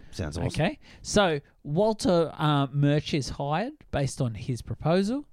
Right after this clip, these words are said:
Speaker 2: to write and direct a film they were calling Oz at the time. Just
Speaker 1: Yep.
Speaker 2: the word Oz. Now, Murch had, um, some pretty big credits to his name, but hadn't directed anything at that stage.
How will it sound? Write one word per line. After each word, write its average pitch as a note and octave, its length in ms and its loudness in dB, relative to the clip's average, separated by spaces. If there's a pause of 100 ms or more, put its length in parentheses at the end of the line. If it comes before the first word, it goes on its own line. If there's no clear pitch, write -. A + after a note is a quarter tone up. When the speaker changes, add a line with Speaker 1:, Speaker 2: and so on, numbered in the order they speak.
(300)
Speaker 2:
to D#3 380 2
write D#3 360 2
and C#3+ 180 0
direct C3 540 0
a C3 80 -4
film C3 300 0
they C3 100 0
were A#2+ 160 0
calling A#2 460 -2
Oz G2+ 320 -10
at - 120 -20
the - 160 -20
time. G#2 220 -16 (320)
Just C#3 180 4
Speaker 1:
Yep. - 40 -4
Speaker 2:
the D3 60 0
word A2+ 220 -2
Oz. - 320 -14 (280)
Now, F3 280 0 (240)
Murch G#3+ 480 2 (100)
had, D#3+ 460 0
um, C3 760 0
some - 240 -8
pretty G3 260 -2
big A#2+ 300 -4
credits - 400 -4
to - 120 -4
his G#2+ 180 -6
name, A2 340 -6
but - 200 -8
hadn't C#3 360 -8
directed A2 460 -8
anything G2 460 -14
at - 120 -20
that - 180 -20
stage. - 460 -16